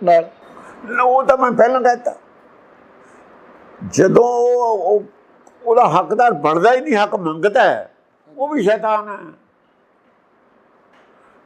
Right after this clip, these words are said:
Speaker 2: ਜਿਹੜਾ ਤਾਂ ਇਮਾਨਦਾਰ ਆਦਮੀ ਹੈ, ਉਹ ਤਾਂ ਹੱਕ ਮੰਗੂ ਆਪਣਾ, ਜਿੰਨਾ ਜਾਇਜ਼ ਹੈ।
Speaker 1: ਜੀ।
Speaker 2: ਜਿਹੜਾ ਸ਼ੈਤਾਨ ਆ, ਉਹ ਨਜਾਇਜ਼ ਹੱਕ ਮੰਗੂਗਾ। ਹੁਣ ਦੁਨੀਆ ਤੇ ਸ਼ੈਤਾਨ ਦੇ ਵਿੱਚ, ਅਹ, ਦੁਨੀਆ 'ਚ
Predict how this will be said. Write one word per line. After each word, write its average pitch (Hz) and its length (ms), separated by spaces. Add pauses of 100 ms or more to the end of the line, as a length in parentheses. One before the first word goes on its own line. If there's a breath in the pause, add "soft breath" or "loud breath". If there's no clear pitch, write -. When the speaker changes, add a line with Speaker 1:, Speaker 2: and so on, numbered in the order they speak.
Speaker 2:
ਜਿਹੜਾ 233 380
ਤਾਂ 269 180
ਇਮਾਨਦਾਰ 240 460
ਆਦਮੀ 226 340
ਹੈ, - 100 (840)
ਉਹ 254 140
ਤਾਂ 247 220
ਹੱਕ 214 140
ਮੰਗੂ 226 340
ਆਪਣਾ, 240 240
ਜਿੰਨਾ 226 280
ਜਾਇਜ਼ 160 380
ਹੈ। 156 220 (260)
Speaker 1:
ਜੀ। - 100 (460)
Speaker 2:
ਜਿਹੜਾ 254 200
ਸ਼ੈਤਾਨ 202 600
ਆ, 254 40
ਉਹ 240 120
ਨਜਾਇਜ਼ 190 340
ਹੱਕ 208 160
ਮੰਗੂਗਾ। 202 400 (2250)
ਹੁਣ 135 80
ਦੁਨੀਆ 185 340
ਤੇ 254 120
ਸ਼ੈਤਾਨ 196 560
ਦੇ 269 120
ਵਿੱਚ, 240 200
ਅਹ, 185 460
ਦੁਨੀਆ 185 340
'ਚ 160 200